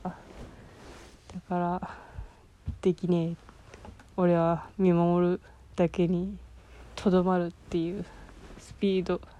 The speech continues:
もう、やる、なんか、根気のないスピードワゴンみたいになってしまいます。あー、なんか、なんか、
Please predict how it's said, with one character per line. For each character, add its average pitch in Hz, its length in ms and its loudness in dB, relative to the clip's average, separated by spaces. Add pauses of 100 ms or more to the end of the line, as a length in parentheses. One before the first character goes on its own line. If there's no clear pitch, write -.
(600)
も 180 320 2 (880)
う、 - 40 0
や 180 40 2
る、 180 180 -6
な 170 100 -2
ん 165 40 -6
か、 - 140 -14 (460)
根 202 240 6
気 190 220 -2
の 185 180 4
な 165 160 0
い 165 60 -4
ス - 160 -16
ピ 165 180 -2
ー - 20 -2
ド 175 140 -4
ワ 170 140 0
ゴ 175 160 -2
ン 180 80 -6
み 180 80 -8
た - 180 -12
い 170 60 -8
に 175 120 -10 (880)
な 175 80 -2
っ - 20 -10
て - 160 -10
し 160 140 -8
ま 160 60 0
い 160 120 -4
ま 165 180 -6
す。 - 80 -18 (1800)
あ 233 140 4
ー、 220 40 8
な 226 140 6
ん 220 40 0
か、 196 280 4 (1500)
な 196 280 2
ん 202 60 0
か、 - 260 -6